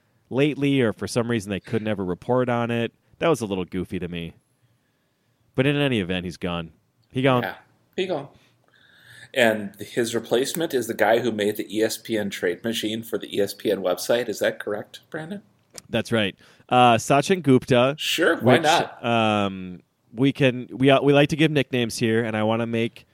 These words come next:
Speaker 1: very clear that we just give nicknames because we're old dads who like to shorten everything. It's not because that's any harder to pronounce than any
Speaker 2: Mm-hmm.
Speaker 1: other person that we've made fun of.
Speaker 2: Mm-hmm.
Speaker 1: Um, Steffi Graf. We could call him Steffi Graf. That's easy. That rolls off the tongue.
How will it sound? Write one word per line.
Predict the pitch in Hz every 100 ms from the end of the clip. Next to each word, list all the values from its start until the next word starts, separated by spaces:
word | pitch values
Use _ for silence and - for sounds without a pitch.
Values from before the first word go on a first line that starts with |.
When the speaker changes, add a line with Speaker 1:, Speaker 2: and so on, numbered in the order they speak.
| _ _ -
Speaker 1:
very | 117 131
clear | - 139 143 113 101 110 - _ _ -
that | 113
we | 113
just | 120 135
give | 139 123
nicknames | 127 - 120 113 101
because | 110 - 110 95
we're | 104 -
old | 110 110
dads | 95 104 98 95
who | 98
like | 98 98
to |
shorten | 90 104 98 92
everything. | 92 90 - 90 85 85
It's | -
not | 92 87
because | - 98
that's | 90 - - -
any | 104 95
harder | 90 90 85
to | 92
pronounce | - 87 85 -
than | 87 85 -
any | 95
Speaker 2:
Mm-hmm. | 87
Speaker 1:
other | 87
person | 85 95 87 87
that | 82
we've | 85 85
made | 82
fun | - 87
of. | 80 80 _ -
Speaker 2:
Mm-hmm. | 98 98
Speaker 1:
Um, | 110 104 92 82 80 _ _ -
Steffi | 143 127 120
Graf. | 113 107 156 - - _ _
We | 117
could | 120
call | 107
him | 90
Steffi | - 90 87
Graf. | 87 90 151 -
That's | 123 110
easy. | 95 113
That | 120
rolls | 117 92
off | 87 -
the |
tongue. | 87 85